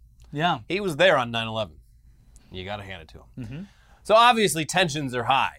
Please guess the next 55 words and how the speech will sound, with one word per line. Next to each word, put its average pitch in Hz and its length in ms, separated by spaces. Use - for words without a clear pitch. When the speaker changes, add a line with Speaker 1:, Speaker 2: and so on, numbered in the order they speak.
Speaker 2:
in 107 160
this 110 160
country 113 340
right 110 240
now, 113 300
with 117 180
the 117 80
reversal 113 460
of 104 100
Roe 120 200
v. 117 160
Wade 143 340
being 147 200
just 160 280
the 147 100
latest 180 520
in 175 100
a 185 80
seemingly 285 500
never-ending 214 720
line 180 300
of 123 100
horrific 156 460
occurrences. 131 640
But 190 260
alongside 247 500
everything 180 360
else 135 280
that's 113 260
going 117 280
on, 117 240
uh, 107 200
Rudy 247 220
Giuliani 156 640
is 131 120
at 135 40
the 139 60
forefront 156 500
of 139 140
the 147 100
January 110 460
sixth - 340
hearings 98 380
and 101 240
suffering 262 400
from 214 160
a 190 40
constant 262 480
deluge 156 520
of 135 180
embarrassing 127 560
evidence 110 320
that - 140
places 175 320
him 175 180